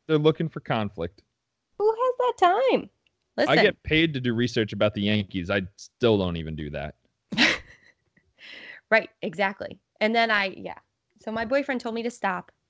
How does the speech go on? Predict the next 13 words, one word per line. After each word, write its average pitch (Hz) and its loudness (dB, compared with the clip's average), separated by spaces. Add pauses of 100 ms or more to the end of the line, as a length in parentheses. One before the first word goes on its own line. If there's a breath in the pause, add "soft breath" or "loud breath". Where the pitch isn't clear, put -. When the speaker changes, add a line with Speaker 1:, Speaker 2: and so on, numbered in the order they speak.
(120)
Speaker 2:
Don't 226 -4
respond. 180 -10
Don't 226 2
engage. 175 -6
Oh, 208 0
my - -4
cat - 0
wants 175 -2
to - -4
come 160 -8
in 165 -6
the 165 -4
door. 165 -2